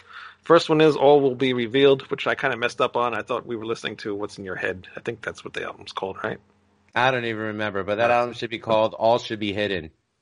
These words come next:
Speaker 1: <laughs> Yeah, I'm, I'm still waiting for what was supposed to be revealed in this one, and then, uh, the same title album.
Speaker 2: All
Speaker 1: But,
Speaker 2: Will Be
Speaker 1: uh,
Speaker 2: Revealed is Scott Weiland did ghost vocals on that album.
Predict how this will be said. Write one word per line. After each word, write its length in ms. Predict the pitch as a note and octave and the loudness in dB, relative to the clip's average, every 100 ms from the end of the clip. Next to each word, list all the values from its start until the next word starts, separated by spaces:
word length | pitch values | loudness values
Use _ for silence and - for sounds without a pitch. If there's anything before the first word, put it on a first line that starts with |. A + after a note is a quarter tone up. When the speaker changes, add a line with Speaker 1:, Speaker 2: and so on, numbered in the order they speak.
| - | -6
Speaker 1:
<laughs> 80 | - - F3+ G3+ - G3 - | -4 0 2 2 0 -2 0
Yeah, 200 | F3+ D3 | 0 2
I'm, 100 | D#3+ E3 | 2 2
I'm 100 | F#3 | -2
still 260 | - A3 | 4 4
waiting 320 | F#3 G3 F#3 D#3 | 6 2 2 -2
for 200 | E3 D3 | -2 -2
what 380 | C#3 E3+ - - | 2 0 0 -12
was 180 | D#3+ | -12
supposed 240 | B2+ F3 D3+ | -4 -2 -2
to 60 | |
be 100 | C#3 | -4
revealed 420 | B2 A#2+ C3 C#3+ A#2 | -10 -8 -6 -6 -6
in 100 | C3 | -8
this 180 | C#3 - | -10 -10
one, 140 | G#2+ - - - - | -16 -16 -16 -16 -12
and 120 | C#3+ | -8
then, 200 | A2+ A2 | -6 -4
uh, 240 | G#2+ G#2+ | -4 -2
the 140 | G#2 A2 | -4 -6
same 260 | - B2 G#2+ | -8 -10 -8
title 360 | - F#2 F2+ F2 | -8 -10 -10 -14
album. 320 | - F2 F2 _ - - - - - | -14 -16 -20 _ -20 -18 -18 -20 -4
Speaker 2:
All 180 | A2 C3 | 6 8
Speaker 1:
But, 260 | D#3+ D#3 C#3+ | 8 6 2
Speaker 2:
Will 80 | |
Be 40 | D#3 | 2
Speaker 1:
uh, 40 | |
Speaker 2:
Revealed 420 | D3 C3+ D3 B2+ A2 | 2 0 0 0 0
is 120 | G2+ | -6
Scott 320 | - C#3 B2 | -2 0 0
Weiland 380 | A#2+ B2+ A#2 G2 | 2 2 0 -2
did 180 | G2 - | -8 -4
ghost 280 | B2+ B2 | -4 -4
vocals 480 | - B2 A#2 A2 G2 | -4 -6 -4 -6 -4
on 140 | G#2 G2 | -2 -2
that 160 | G2 | -2
album. 340 | G2 F2 F#2+ | -2 -2 -6